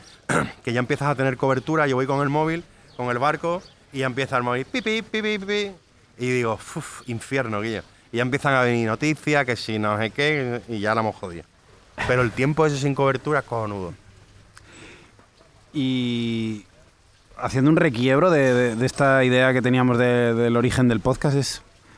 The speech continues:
Speaker 2: vivir para pescar o pescar para vivir? <laughs>
Speaker 1: Yo elijo vivir para pescar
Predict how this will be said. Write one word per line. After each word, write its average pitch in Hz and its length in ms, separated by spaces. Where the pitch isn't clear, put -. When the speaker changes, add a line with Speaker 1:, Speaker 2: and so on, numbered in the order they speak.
Speaker 2:
vivir 117 280
para 156 200
pescar 139 380
o 143 40
pescar 117 340
para 113 180
vivir? 117 280
<laughs> - 0
Speaker 1:
Yo 113 760
elijo 113 320
vivir 113 280
para 107 240
pescar 107 480